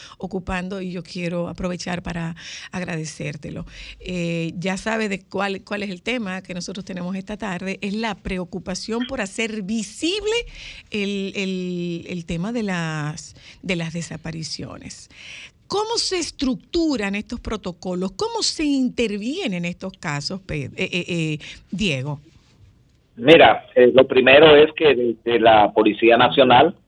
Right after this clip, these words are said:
Speaker 2: hay un departamento, existe un departamento que siempre está presto para asistir a las personas que, eh, reportan la desaparición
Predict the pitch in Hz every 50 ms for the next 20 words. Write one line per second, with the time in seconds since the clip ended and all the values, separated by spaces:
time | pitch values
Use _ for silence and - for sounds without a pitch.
0 | _ - 104 107 110 123 123 120 117 113 - 117 113 110 104 113 107 104 104 101
1 | 110 120 - 143 123 - - - 127 143 - - 131 113 117 - - 113 110 110
2 | - - 120 110 104 98 101 101 98 - 151 - _ _ _ _ _ _ _ _
3 | _ _ _ - 123 - - 127 135 147 151 143 - 135 131 - 127 131 - -
4 | - 123 123 - - - - - - - 117 113 110 110 107 104 107 110 - -
5 | _ - 110 113 - - 104 - _ 160 156 135 - - - _ _ _ _ _
6 | _ _ _ - - 110 110 110 107 107 107 107 104 107 110 104 - - 113 101
7 | - - 151 147 131 117 104 101 98 - _ _ _ _ _ _ _ _ _ _
8 | _ _ - 135 139 156 180 185 - - 120 120 113 120 117 113 - - 143 143
9 | 127 113 - 113 110 107 104 101 107 104 101 - 139 143 - 143 131 - 135 131
10 | 135 127 - 127 117 117 120 131